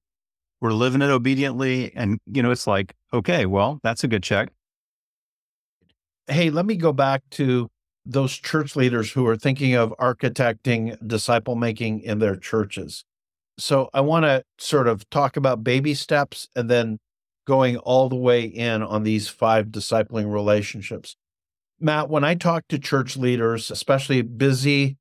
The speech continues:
Speaker 2: senior pastors, and we talk about making disciples, that the first shift they have to make in their church is the lead pastor guy has to be the primary model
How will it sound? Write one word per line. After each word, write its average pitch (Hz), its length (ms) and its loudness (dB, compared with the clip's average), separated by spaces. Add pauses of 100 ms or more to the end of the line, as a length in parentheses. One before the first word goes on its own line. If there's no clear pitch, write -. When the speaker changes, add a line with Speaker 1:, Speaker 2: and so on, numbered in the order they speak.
(320)
Speaker 2:
senior 135 440 0
pastors, 120 840 -2 (460)
and 123 140 -4
we 123 100 0
talk 139 360 -2
about 127 220 2
making 123 400 -2
disciples, 113 760 -2 (520)
that 127 280 0
the 120 100 2
first 160 340 -2
shift - 420 -2
they 131 120 4
have 127 200 0
to 131 60 -4
make 120 240 -2
in 117 80 -4
their 110 160 0
church 117 360 -4
is 107 300 2 (300)
the 117 200 2
lead 135 420 2
pastor 135 520 -2
guy 101 480 0 (440)
has 131 420 0
to 135 120 -4
be 113 380 -2
the 107 140 -2
primary 107 840 2 (400)
model 123 680 2